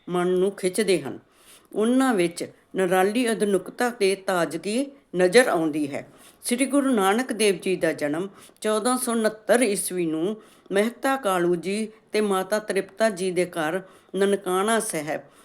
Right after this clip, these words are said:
ਜੋ ਅੱਜ ਕੱਲ੍ਹ ਪਾਕਿਸਤਾਨ ਵਿੱਚ ਹੈ, ਹੋਇਆ। ਆਪ ਜੀ ਦੀ ਇੱਕ ਭੈਣ ਬੇਬੇ ਨਾਨਕੀ ਜੀ ਸਨ।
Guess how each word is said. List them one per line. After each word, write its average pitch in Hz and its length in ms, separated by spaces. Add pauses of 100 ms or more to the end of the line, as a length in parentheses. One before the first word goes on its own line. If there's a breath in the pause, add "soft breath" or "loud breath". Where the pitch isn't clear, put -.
(140)
ਜੋ 196 360
ਅੱਜ 202 160
ਕੱਲ੍ਹ 226 280
ਪਾਕਿਸਤਾਨ 208 720
ਵਿੱਚ 165 300
ਹੈ, 165 360 (180)
ਹੋਇਆ। 165 320 (580 loud breath)
ਆਪ 202 300
ਜੀ 247 140
ਦੀ 226 240
ਇੱਕ 220 160
ਭੈਣ 196 380
ਬੇਬੇ 185 400
ਨਾਨਕੀ 170 500
ਜੀ 151 180
ਸਨ। 123 280